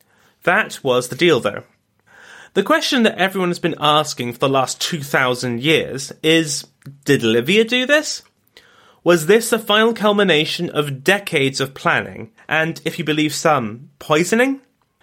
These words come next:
That is the view of most of the ancient historians.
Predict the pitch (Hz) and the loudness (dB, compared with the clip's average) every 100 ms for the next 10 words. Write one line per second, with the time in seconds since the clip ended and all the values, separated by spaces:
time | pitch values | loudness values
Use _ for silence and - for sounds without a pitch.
0 | _ _ - - - 269 311 - 214 208 | _ _ -20 -6 -2 2 2 0 2 2
1 | 190 190 180 175 180 - 156 139 135 135 | 2 2 2 2 2 -2 0 0 -2 -6
2 | 135 123 - 139 110 76 60 - - | -10 -8 -2 0 0 -4 -16 -18 -20